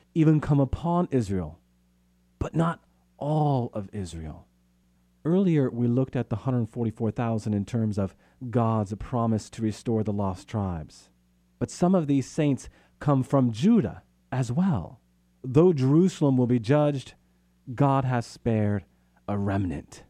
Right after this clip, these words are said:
And what about the song of the hundred forty-four thousand? Well, verses two and three. "And I heard a voice from heaven like the sound of many waters,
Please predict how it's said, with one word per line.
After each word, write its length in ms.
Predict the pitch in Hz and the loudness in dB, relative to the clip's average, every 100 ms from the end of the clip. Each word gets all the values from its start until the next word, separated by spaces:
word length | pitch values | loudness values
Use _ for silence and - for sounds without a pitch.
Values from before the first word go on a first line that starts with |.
| _ _ _ _ _ | _ _ _ _ _
And 140 | 95 | -6
what 120 | 110 117 | -2 -2
about 280 | 107 98 | -2 -4
the 100 | - | -8
song 600 | 90 - 113 117 110 95 - | -12 -6 -4 -2 -2 -4 -6
of 220 | 92 87 | -8 -4
the 100 | 90 | -4
hundred 340 | 87 90 85 | -2 -2 -4
forty-four 500 | 95 87 85 - 87 | -8 -8 -8 -6 -6
thousand? 520 | 82 87 82 78 76 - _ _ _ _ _ _ | -4 -6 -6 -8 -10 -14 _ _ _ _ _ _
Well, 180 | - 95 | -6 -4
verses 380 | 85 90 - 85 | -4 -6 -8 -14
two 180 | - 92 | -6 -4
and 160 | 90 | -4
three. 420 | - 92 85 92 - _ _ _ _ _ _ - | -6 -10 -10 -10 -18 _ _ _ _ _ _ 0
"And 140 | 139 | 2
I 80 | 143 | 4
heard 220 | 139 151 | 4 2
a 40 | |
voice 420 | 135 113 151 160 - | 2 2 2 2 -2
from 200 | 151 135 | -2 -2
heaven 360 | - 135 127 | 0 0 2
like 180 | 123 123 | 0 -2
the 80 | 123 | -4
sound 520 | - - 139 143 139 | -4 -2 0 0 0
of 120 | 127 | 0
many 260 | 127 151 185 | 0 0 0
waters, 680 | 175 160 139 101 82 - - | 0 0 0 -2 -8 -12 -20